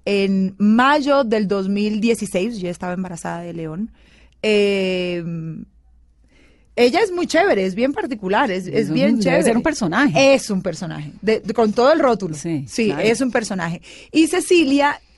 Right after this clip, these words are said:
Speaker 1: ella está haciendo mucha comedia en México, ella hizo una, una, toda una, una carrera de presentadora de un, un programa que se llama Sabadazo, estuvo muchos años transmitiendo en vivo cinco horas diarias,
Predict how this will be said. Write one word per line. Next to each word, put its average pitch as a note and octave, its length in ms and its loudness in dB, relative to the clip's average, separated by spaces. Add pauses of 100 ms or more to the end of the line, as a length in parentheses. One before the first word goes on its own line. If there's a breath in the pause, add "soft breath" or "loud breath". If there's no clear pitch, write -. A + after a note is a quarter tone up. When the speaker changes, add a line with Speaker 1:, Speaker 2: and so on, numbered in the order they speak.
(160)
Speaker 1:
ella A#3+ 300 2
está A3 160 -2
haciendo A#3+ 260 -2
mucha B3+ 220 -2
comedia C4+ 320 0
en C#4+ 60 -2
México, B3+ 480 -2
ella G3 200 2
hizo G#3 160 -4
una, A#3 200 -2 (120)
una, G#3+ 300 0
toda G#3+ 240 2
una, A3+ 400 0
una G#3+ 500 0 (340)
carrera A#3 680 0 (320 soft breath)
de A3+ 120 2
presentadora G#3 880 0
de F#3+ 520 -4
un, G#3 300 0
un G3 400 -4 (120)
programa G#3+ 340 0
que - 20 -4
se - 40 -14
llama G3+ 140 -4
Sabadazo, G3 540 -2
estuvo G3 260 -6
muchos B3 420 -2
años A#3 280 -4
transmitiendo F#3+ 500 -4
en G#3 100 0
vivo A3+ 220 -2
cinco B3 440 -2
horas G#3 260 0
diarias, F#3 520 -4